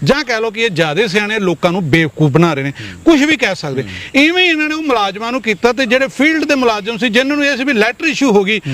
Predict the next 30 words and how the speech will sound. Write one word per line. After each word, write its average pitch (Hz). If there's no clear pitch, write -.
ਉਹਨਾਂ 247
ਨੇ 240
ਰੌਲਾ 180
ਪਾਤਾ। 156
ਲੇਕਿਨ 226
ਅਸੀਂ 294
ਸਮਝਾਉਣ 277
ਦੀ 254
ਕੋਸ਼ਿਸ਼ 226
ਕੀਤੀ, 277
ਉਹਨਾਂ 269
ਨੇ 269
ਸਾਨੂੰ 220
ਵੀ 269
ਕਿਹਾ 233
ਕਿ 294
ਇਹ 320
ਲੋਕਾਂ 254
ਦਾ 247
ਕੀ 240
ਹੈ 240
ਤੇ 247
ਸਰਕਾਰ 214
ਦੇ 220
ਵਿੱਚ 214
ਕੰਮ 202
ਕਰਦੇ 196
ਵਿਗੇ 196
ਹੋਏ 196
ਆ, 202